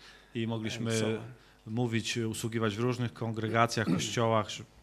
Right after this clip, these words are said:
Speaker 1: zachęcać, podnosić, budować, e, usługujących, jak i, jak i zbory.
Speaker 2: I have a word for you this afternoon, which I think is very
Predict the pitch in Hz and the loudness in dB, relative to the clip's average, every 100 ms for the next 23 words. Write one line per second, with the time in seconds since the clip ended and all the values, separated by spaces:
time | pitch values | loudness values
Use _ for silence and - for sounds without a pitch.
0 | - 113 110 123 120 117 110 - 104 104 | -16 -6 -2 2 2 2 -2 -2 -4 0
1 | 107 - 101 101 107 110 104 - - - | 0 -2 -6 -4 0 2 0 -2 -12 -20
2 | - - - - 101 101 110 110 107 113 | -20 -20 -20 -10 -8 -6 -8 -4 2 4
3 | 123 120 107 101 101 101 98 101 135 98 | 4 2 -2 -2 -2 -4 -4 -8 -12 -10
4 | 95 90 92 85 78 - - - - - | -10 -10 -10 -10 -14 -20 -20 -20 -20 -20
5 | - - _ _ _ - 180 165 180 165 | -20 -20 _ _ _ 0 2 4 4 4
6 | 139 156 180 180 160 147 147 156 147 - | 6 6 6 4 0 2 2 2 2 2
7 | 143 147 139 127 127 127 156 143 139 110 | 2 4 4 0 -2 -4 -4 -4 -4 -4
8 | 127 139 156 | -2 0 0